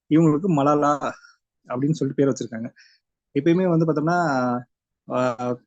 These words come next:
இது இவங்களை பத்தி சொல்லணும்னா ஒரு எப்பயுமே ஒரு அசாத்தியமான ஒரு துணிச்சல் உங்களுக்கு இருக்கும். அந்த துணிச்சல் எப்படி இருக்கும் அப்படின்னு கேட்டோம்னா வந்து,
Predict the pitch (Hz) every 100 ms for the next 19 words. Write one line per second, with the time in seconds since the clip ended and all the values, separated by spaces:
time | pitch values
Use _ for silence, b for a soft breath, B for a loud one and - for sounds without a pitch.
0 | _ - 143 151 151 156 170 165 196 175
1 | 156 151 143 156 180 131 131 131 123 123
2 | 165 180 143 139 180 180 165 170 165 -
3 | 156 170 135 165 170 165 139 120 - -
4 | _ - - _ _ _ _ _ - 131
5 | 131 175 196 175 147 156 147 139 151 135
6 | 143 139 131 135 139 117 117 190